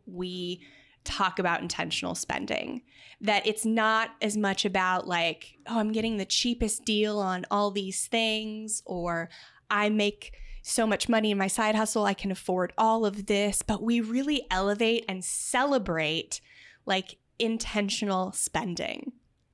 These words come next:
and making intentional choices with our money, um, and simple living, honestly. Like, I would love to see that celebrated more in our culture.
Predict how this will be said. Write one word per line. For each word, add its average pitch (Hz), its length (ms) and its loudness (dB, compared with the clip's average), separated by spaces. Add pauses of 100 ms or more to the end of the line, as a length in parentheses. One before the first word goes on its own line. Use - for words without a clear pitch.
(160)
and 233 140 4
making 233 320 4
intentional 214 760 0
choices - 640 -2
with 190 160 -4
our 180 140 0
money, 190 540 -2 (440)
um, 190 260 0
and 214 120 0
simple 294 420 2
living, - 540 -4 (500)
honestly. 196 600 -2
Like, 208 280 -4
I 220 100 2
would 262 140 2
love 190 340 2
to 214 120 -2
see 196 220 -4
that 170 280 -4
celebrated 170 640 -4
more 156 580 -6 (540)
in 190 120 0
our 165 120 2
culture. - 720 -6